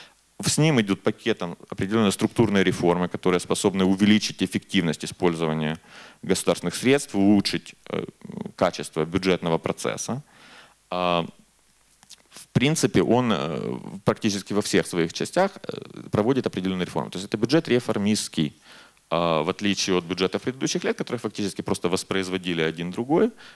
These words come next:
там на, с-, индексируясь на инфляцию, на рост В В П, этот бюджет реально проводит определённые реформы, это действительно пакет реформы. А, безусловно, там наверняка есть что доводить до ума, но в принципе, конечно, хотелось бы, чтобы этот бюджет,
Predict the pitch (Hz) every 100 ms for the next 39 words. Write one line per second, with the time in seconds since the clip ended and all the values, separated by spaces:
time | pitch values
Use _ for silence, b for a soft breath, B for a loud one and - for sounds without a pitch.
0 | B - 98 143 - 90 - 90 98 101
1 | - 95 90 - 87 85 - 92 - 87
2 | 85 80 - 85 85 - - 120 107 107
3 | 120 - B B 107 104 104 98 90 85
4 | 90 87 - - 82 87 90 - 226 113
5 | - 85 - 90 85 - 92 - 101 127
6 | 170 120 95 95 B B B - 90 87
7 | 82 - - 113 131 147 135 113 110 104
8 | 101 104 104 - 95 87 - - 87 92
9 | 98 104 101 113 131 160 113 - 120 127
10 | - - - - - 90 90 87 78 -
11 | 78 78 82 76 80 82